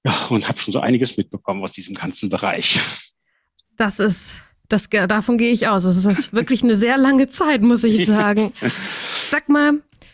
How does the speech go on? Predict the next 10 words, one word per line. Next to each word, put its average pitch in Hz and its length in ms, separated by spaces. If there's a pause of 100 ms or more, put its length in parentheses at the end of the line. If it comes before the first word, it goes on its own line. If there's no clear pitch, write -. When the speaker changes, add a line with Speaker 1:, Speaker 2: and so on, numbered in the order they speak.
Speaker 2:
Strom 330 400
kommt 285 220
doch 269 100
aus 254 200
der 277 100
Steckdose, 190 920
oder 190 240
nicht? 208 460 (360)
<laughs> - 520 (180)
Speaker 1:
Ja. 120 320